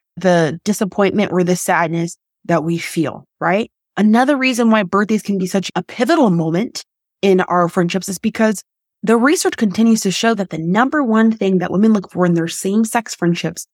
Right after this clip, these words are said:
is emotional support, the number one trait, right? So birthdays are a day when we are most, in my opinion, most actively looking for tangible shows of support. Now, of course, you know, when we have a breakup and things like that, these unpredictable moments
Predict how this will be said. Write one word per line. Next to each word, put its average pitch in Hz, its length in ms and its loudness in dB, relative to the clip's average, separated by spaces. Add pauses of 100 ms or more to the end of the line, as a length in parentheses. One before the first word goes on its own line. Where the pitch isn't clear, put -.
(240)
is 180 120 2
emotional 180 400 0
support, - 420 -8 (320)
the 202 80 0
number 208 200 2
one 226 200 2
trait, - 500 -6 (320)
right? 196 220 -2 (220)
So 247 180 0
birthdays 254 420 0
are 220 160 0
a 196 60 0
day 190 180 2
when 190 200 2
we 220 180 -2
are 208 120 0
most, 196 520 -2 (180)
in 185 120 0
my 254 180 2
opinion, 190 380 -2 (320)
most 240 340 2
actively 202 400 -4
looking 311 460 0
for 202 100 -2
tangible 180 380 0
shows 175 240 -2
of 175 80 -4
support. 170 360 -6
Now, 202 140 2
of 196 100 -6
course, - 280 -2
you 233 80 2
know, 208 100 4
when 185 220 0
we 208 160 -4
have 196 260 0 (260)
a - 80 0
breakup 220 460 0
and 185 220 -2
things 202 220 0
like 190 180 0
that, 180 180 0 (120)
these 190 500 -2
unpredictable 202 1040 2 (160)
moments 202 640 0